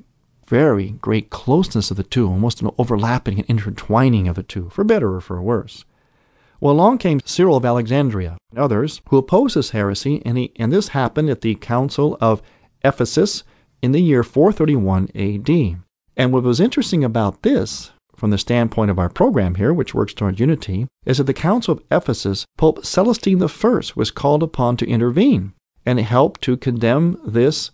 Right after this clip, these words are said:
heresy of Nestorius. And again, this is in the Council of Ephesus, four thirty-one A D. So here we have a situation where the East called upon the assistance of the West, you know, the Pope, and together they established the true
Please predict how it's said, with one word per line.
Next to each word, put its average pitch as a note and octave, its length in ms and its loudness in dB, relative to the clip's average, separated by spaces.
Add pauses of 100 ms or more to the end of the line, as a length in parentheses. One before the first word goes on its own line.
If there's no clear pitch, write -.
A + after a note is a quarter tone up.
heresy C3 580 0
of C3 80 0
Nestorius. D#3+ 680 -2 (340)
And A#2+ 80 -8
again, A#2 240 2
this G2+ 200 0
is A2+ 220 0
in A2+ 200 0
the G#2 100 0
Council A#2+ 500 -2
of - 140 -4
Ephesus, A#2+ 440 -2
four B2 320 0
thirty-one A2 500 0
A G2+ 120 -2
D. C#3+ 260 2 (280)
So - 140 -2
here E3 140 4
we C4+ 120 4
have D#3 180 2
a A2+ 40 2
situation A#2 800 0
where G#2 360 2 (380)
the B2 200 0
East F#3+ 480 2 (440)
called C#3+ 260 2
upon C3 300 0
the A#2+ 60 2
assistance B2+ 680 -2
of A2 240 -2
the C3 100 2
West, A2+ 540 0
you A2 60 -6
know, F#2+ 100 -2
the C3 120 -2
Pope, A#2+ 400 0 (500)
and A#2+ 200 0
together C3+ 720 2 (220)
they A2+ 120 2
established C3 840 0
the - 60 0
true A#2 440 0